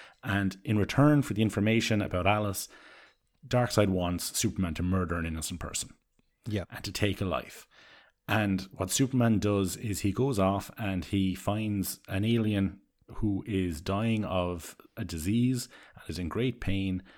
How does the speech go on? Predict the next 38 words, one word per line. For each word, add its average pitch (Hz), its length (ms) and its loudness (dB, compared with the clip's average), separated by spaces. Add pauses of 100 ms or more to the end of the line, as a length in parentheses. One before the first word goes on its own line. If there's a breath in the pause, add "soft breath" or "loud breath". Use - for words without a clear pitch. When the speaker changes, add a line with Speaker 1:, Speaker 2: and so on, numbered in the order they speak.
(240 loud breath)
Speaker 1:
and 104 140 -8
wants 110 340 0
to - 120 -8
die, - 340 -4 (380)
wants 101 360 -2
to - 80 -10
be 90 120 0
euthanized 82 580 -6 (340 loud breath)
and 104 140 -4
is 80 140 -4
Speaker 2:
Yeah. 107 120 -2
Speaker 1:
begging 113 300 2
Superman 90 680 -4
to - 120 -2
euthanize 87 460 -2
him, 85 180 -6
and 85 100 -6
he 85 220 -10
hands 113 280 -2
him 101 120 4
a 95 40 4
knife. 87 420 -2 (640 loud breath)
And 104 280 -2
we 110 180 -2
don't 147 240 4
see 127 320 2
exactly 110 460 0
what 90 140 -2
happens, 92 380 -2
but 92 120 -8
Superman 113 400 0
then 107 160 0
returns 117 540 2
to 101 100 -4
Darkseid, 90 640 -2 (120)
and 95 280 -6
Darkseid 95 580 -2
asks - 560 -6